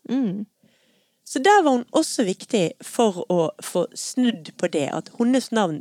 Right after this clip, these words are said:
Speaker 2: ble kjent, og hun ble jo berømt for å være en god norsk strikkedesigner.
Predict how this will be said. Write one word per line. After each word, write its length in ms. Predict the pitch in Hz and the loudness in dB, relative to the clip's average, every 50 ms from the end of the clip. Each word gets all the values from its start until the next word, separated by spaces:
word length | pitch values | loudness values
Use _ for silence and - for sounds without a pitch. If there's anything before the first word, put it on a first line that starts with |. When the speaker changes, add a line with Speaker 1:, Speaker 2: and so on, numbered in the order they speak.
| - 175 | -6 -2
Speaker 2:
ble 280 | 180 233 220 190 160 151 | 0 2 2 2 0 -2
kjent, 480 | - - 226 240 311 392 - - - - | -2 -2 0 0 0 0 -4 -6 -6 -4
og 120 | 226 - | -2 0
hun 220 | 277 247 220 190 | 0 0 0 -2
ble 360 | 165 - 247 240 208 180 160 147 | 0 0 2 4 4 4 2 0
jo 220 | 131 117 82 - - _ _ _ _ _ _ - | 0 -2 -4 -6 -8 _ _ _ _ _ _ 0
berømt 480 | 214 233 285 330 262 202 170 - - | 2 4 6 6 4 2 0 -6 -12
for 160 | - - 175 | -8 -4 -2
å 100 | 165 165 | 0 2
være 520 | 165 165 165 185 190 190 180 156 143 135 - - _ _ _ _ _ | 2 2 2 2 2 2 2 0 0 -2 -4 -8 _ _ _ _ _
en 220 | 180 180 185 - - - _ _ _ _ _ _ | -4 -4 -4 -6 -10 -14 _ _ _ _ _ _
god 480 | 202 185 160 - 247 214 180 160 143 135 - - | -8 -4 0 2 2 2 2 -2 -8 -14 -12 -8
norsk 400 | 165 170 165 - - - - - | -4 -4 -4 -4 -6 -10 -14 -12
strikkedesigner. 840 | - - - - 226 233 - - 220 190 170 - 135 120 127 - - | -14 -14 -6 -2 -2 0 0 0 0 0 -2 -2 -4 -6 -6 -8 -12